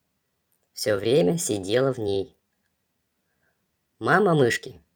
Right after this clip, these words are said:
приносила ей что-нибудь покушать. Засохший сыр или корочку хлеба. Мышка подрастала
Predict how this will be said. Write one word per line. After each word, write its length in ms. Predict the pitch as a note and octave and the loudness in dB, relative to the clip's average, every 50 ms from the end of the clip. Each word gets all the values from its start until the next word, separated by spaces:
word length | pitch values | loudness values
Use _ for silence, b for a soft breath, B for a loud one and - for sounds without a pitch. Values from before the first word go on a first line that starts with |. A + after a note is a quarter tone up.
| _ _ | _ _
приносила 600 | - - A#2 G#2 G#2+ G#2 G2+ - - - F#3 F#3+ F3 | -12 -8 -6 -4 -4 -2 -4 -4 -2 -2 0 2 2
ей 340 | D3 C3 A2 G2 - - _ | 4 4 2 0 -2 -6 _
что-нибудь 560 | - - - A#2+ C3 D#3+ D#3+ D#3+ E3+ E3 - | -18 -8 -4 -2 0 0 0 -2 -2 -8 -8
покушать. 680 | - E3+ E3 E3 - A2+ G#2 G#2 - - - - - _ _ _ _ _ _ _ _ _ _ _ _ _ _ _ _ _ _ _ _ _ _ _ _ _ _ - | -6 -6 -6 -4 -4 -4 -4 -4 -4 -8 -8 -10 -10 _ _ _ _ _ _ _ _ _ _ _ _ _ _ _ _ _ _ _ _ _ _ _ _ _ _ -10
Засохший 640 | G#2 A2+ A2+ A2+ - F#3+ G3+ A3 - - D3+ - | -4 -4 -2 -2 2 0 0 2 0 -2 -4 -4
сыр 480 | - - - - A2+ C3+ D3+ D#3 - - _ _ _ _ _ _ _ _ _ _ _ _ _ _ _ _ _ _ _ | -4 -6 -2 2 4 4 4 4 2 -16 _ _ _ _ _ _ _ _ _ _ _ _ _ _ _ _ _ _ _
или 180 | - A2+ G#2+ G#2+ | -6 -2 -2 -2
корочку 480 | - - C3+ E3 F3 E3 E3 - - | -2 -2 0 4 4 2 2 0 -8
хлеба. 500 | - - - G2 G2+ A2+ A2+ A#2 A2+ G#2 _ _ _ _ _ _ _ _ _ _ _ _ _ _ _ _ _ _ _ _ _ _ _ _ _ _ _ _ _ _ _ - | -8 -6 -4 -2 -2 -2 -2 -4 -8 -10 _ _ _ _ _ _ _ _ _ _ _ _ _ _ _ _ _ _ _ _ _ _ _ _ _ _ _ _ _ _ _ -4
Мышка 340 | B2+ D#3+ A3+ - - C3 - | 2 2 2 4 4 0 0
подрастала 840 | - G2 F#2 F2+ G2 F#2+ - - - B2 C#3+ E3 E3 D#3 D3 C3+ | 0 -2 -4 -2 -4 -4 -4 -4 0 2 4 4 4 4 2 -2